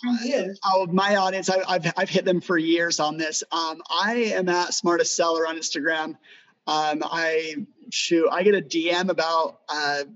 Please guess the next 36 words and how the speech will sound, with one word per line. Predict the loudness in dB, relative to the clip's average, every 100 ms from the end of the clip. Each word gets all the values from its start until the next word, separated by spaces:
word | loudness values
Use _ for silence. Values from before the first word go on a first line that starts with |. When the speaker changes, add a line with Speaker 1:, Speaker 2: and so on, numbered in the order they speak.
| _
Speaker 2:
twice | -4 -2 -2 -2
a | -4
week | -4 -2 -2
now, | -2 -2 -4
just | -6
people, | -4 0 0
like, | 0
mentioning | -2 -4 -4
the | -4
podcast | -2 -2 -2 -2 -2
and | -4
what | -2
they |
like | -2 -4 -4
to. | -6 -6 _ -20 -20 _ _ _
So, | _ -4 -2 0 -2 -4 -8
um, | -10 -10 -12 -16 _ _ _
I, | -8 -6 0
they, | 0
they, | 0 -2
they | 0 -2
know, | 0 0 2
they | 0
know | 2 0 2
that | 0 -2 -4
I, | -6 -4 -2 -4 -8
I | -10
care, | -8 -6 -4 -6 -4
and | -2 -2 -4 -6
<laughs> |
I'm, | -6 -8 -8
I'm | -10 -6
in | -4
it | -4
for | -2 0
them | 0